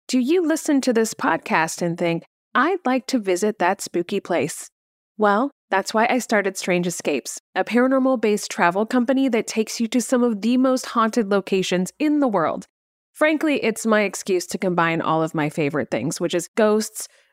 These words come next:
beautiful hotels, food and wine, and other weirdos like me, to be honest. <laughs> If that sounds right up your alley and you want to learn more, then visit strange escapes dot travel,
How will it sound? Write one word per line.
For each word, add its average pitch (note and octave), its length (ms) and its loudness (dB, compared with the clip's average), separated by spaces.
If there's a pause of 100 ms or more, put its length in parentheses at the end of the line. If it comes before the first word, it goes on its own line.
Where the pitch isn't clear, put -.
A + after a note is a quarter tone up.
(120)
beautiful A#3+ 520 2
hotels, F3+ 680 0 (240)
food E4 360 0
and C4+ 160 2
wine, F3 420 0 (320)
and G#3 380 0 (420)
other A3+ 280 2 (100)
weirdos F3+ 420 2
like F3 200 -2
me, E3 280 -2
to - 140 -4
be F3+ 140 2
honest. - 480 -4
<laughs> - 60 -20 (340)
If A#3 160 -2
that E4 200 2
sounds F4+ 300 0
right C#4 180 2
up C#4 160 -2
your C4 120 2
alley G#3+ 400 0 (180)
and F#3+ 140 -2
you B3+ 200 2
want D4+ 220 2
to C#4+ 80 -2
learn C4 220 2
more, E3 340 0 (300)
then F#3+ 180 2
visit F#3+ 300 -2
strange B3 580 0
escapes G3+ 500 -2
dot F3+ 220 -2
travel, C#3 500 -2